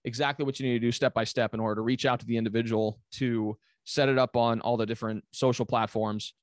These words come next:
or I'm, I'm sorry, the, the, uh, Eventbrite and Meetup and everything else, and then share it on the, all the social plat-, platforms. And then on the day of the event,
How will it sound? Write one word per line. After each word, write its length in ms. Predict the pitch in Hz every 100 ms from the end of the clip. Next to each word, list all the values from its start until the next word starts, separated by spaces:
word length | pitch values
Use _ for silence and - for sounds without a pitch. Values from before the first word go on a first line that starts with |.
| -
or 120 | 127
I'm, 160 | 110 -
I'm 80 | 117
sorry, 260 | 110 107
the, 220 | 104 104 - _ _ _ _
the, 240 | 123 120
uh, 200 | 104 95 -
Eventbrite 800 | 123 143 135 135 127 127 123 117
and 160 | 104 110
Meetup 380 | 143 131 120 120
and 80 | 110
everything 320 | 117 104 117
else, 320 | 139 135 120 -
and 120 | 127
then 160 | 120
share 320 | 113 - 143 135
it 60 |
on 120 | 127
the, 100 | 120 127
all 140 | 127
the 80 | 117
social 300 | - 139 143
plat-, 280 | 123 139 120 -
platforms. 580 | 127 - 127 123 117 - _ _ _ _
And 120 | 131 135
then 240 | 131 123 - _ _ _ _ _ _ -
on 120 | 139
the 80 | 139
day 200 | 135 147
of 100 | 139
the 120 | 131
event, 340 | 123 135 143